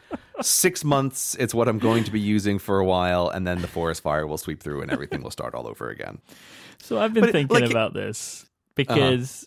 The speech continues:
Speaker 2: you know, all right, so I will tell you right now, I'm playing with Things. Uh,
Speaker 1: Mm-hmm.
Speaker 2: because they just added this new automation system, and it's really interesting, and I'm kinda just toying around with it. Like,
Speaker 1: Yeah,
Speaker 2: I
Speaker 1: looks
Speaker 2: think that,
Speaker 1: amazing.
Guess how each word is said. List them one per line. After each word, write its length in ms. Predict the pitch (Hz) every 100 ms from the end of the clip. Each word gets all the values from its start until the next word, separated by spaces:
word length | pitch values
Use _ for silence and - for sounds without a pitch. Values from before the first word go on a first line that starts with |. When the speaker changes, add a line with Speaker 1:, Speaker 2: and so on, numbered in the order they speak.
| _
Speaker 2:
you 140 | 214 185
know, 260 | 104 78 - -
all 60 | 147
right, 100 | -
so 140 | 170
I 100 | 170
will 100 | 175
tell 180 | - 151
you 140 | 135
right 200 | 120 120
now, 200 | 120 107
I'm 140 | 110 120
playing 240 | 110 104
with 120 | 104
Things. 360 | 110 104 120 - - - - _ -
Uh, 360 | 135 123 104
Speaker 1:
Mm-hmm. 180 | 117 135 208 _ _ -
Speaker 2:
because 260 | 143 135 117
they 160 | 131
just 180 | 139 131
added 300 | 131 123 113
this 200 | 120 -
new 120 | 120
automation 540 | 110 113 120 160 151 143
system, 400 | 135 120 120 113
and 80 | 107
it's 140 | -
really 220 | 113 101
interesting, 480 | 98 113 101 - 104
and 60 | 110
I'm 80 |
kinda 240 | 139 208 208
just 200 | 165 -
toying 300 | 143 123 123
around 340 | 113 101 104
with 120 | 113 113
it. 140 | 123 - - - -
Like, 240 | 113 - _ -
Speaker 1:
Yeah, 120 | 165 101
Speaker 2:
I 40 |
Speaker 1:
looks 160 | 139 156
Speaker 2:
think 120 | 123
that, 40 | 101
Speaker 1:
amazing. 300 | 85 73